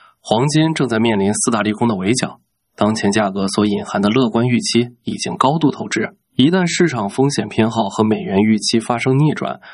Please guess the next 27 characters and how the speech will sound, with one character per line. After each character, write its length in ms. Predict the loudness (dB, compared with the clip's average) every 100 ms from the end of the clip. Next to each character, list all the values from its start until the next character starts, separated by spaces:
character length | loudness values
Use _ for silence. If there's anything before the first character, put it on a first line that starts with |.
| -6
黄 260 | 0 0
金 220 | 2 2 2
极 160 | 0 2
有 200 | 2 0
可 200 | -2 -4
能 180 | -2 0
迎 160 | 2
来 140 | 4 4
历 180 | 2
史 160 | 2 -2
性 160 | -2 -2
大 220 | -2 -4
顶， 200 | -8 -12 -16 -20 -2
并 180 | -2 0
进 200 | 0 0
入 120 | -2
一 120 | -4
个 160 | -2 0
漫 260 | 2 0
长 180 | -2 -6
的 120 | -6
失 160 | -2 -2
落 120 | -2
周 160 | -4 -4
期。 300 | -4 -4 -6 _ _ _ 0
第 120 | 2
五， 380 | 2 -2 -8